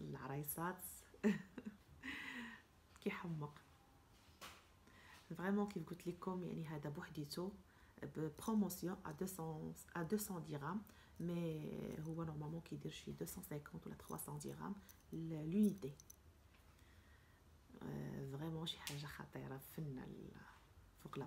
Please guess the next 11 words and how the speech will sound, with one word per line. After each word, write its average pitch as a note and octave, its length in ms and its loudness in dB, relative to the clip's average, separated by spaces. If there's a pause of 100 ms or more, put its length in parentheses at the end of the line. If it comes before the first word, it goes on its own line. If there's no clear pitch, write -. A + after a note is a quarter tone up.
بوبيير. - 340 -8 (1500)
وهاد E3 200 2
لا E3 80 6
مارك F3+ 360 0
أنا D3+ 140 2
كتحمقني. C#3 680 -4 (4000)
هادو، G3+ 440 6 (180)
آه، F#3+ 200 4
تا G3 180 4
هما F#3 460 4
دو G3 160 8